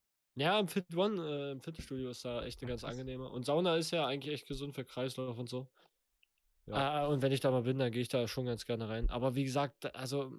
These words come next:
Speaker 1: manchmal ist halt ein Mädel mit ihrem Freund drin, wo ich mir denke, mein Gott, ich will hier jetzt einfach nur nackt liegen und ein bisschen Sauna machen so und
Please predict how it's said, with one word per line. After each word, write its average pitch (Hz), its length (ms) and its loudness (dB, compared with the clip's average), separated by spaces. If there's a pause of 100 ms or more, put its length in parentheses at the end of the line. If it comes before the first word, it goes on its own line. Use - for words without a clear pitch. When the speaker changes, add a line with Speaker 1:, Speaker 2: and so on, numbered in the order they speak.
Speaker 1:
manchmal 139 360 -2
ist 143 160 -2
halt 147 260 0
ein 131 380 -6 (200)
Mädel 151 440 2
mit 139 160 -2
ihrem 135 160 0
Freund 156 320 0
drin, 143 200 0
wo 135 80 -2
ich 123 120 -4
mir 131 80 -2
denke, 123 260 -4
mein 117 160 -8
Gott, 120 180 -8
ich - 240 -12
will 123 100 -6
hier 127 340 -4
jetzt - 160 -8
einfach 123 200 -6
nur 131 120 -2
nackt 127 260 -4
liegen 143 240 2
und 135 220 -2
ein - 20 -6
bisschen 131 340 -4
Sauna 127 400 0
machen 123 280 -4
so 127 260 -2
und 117 260 -6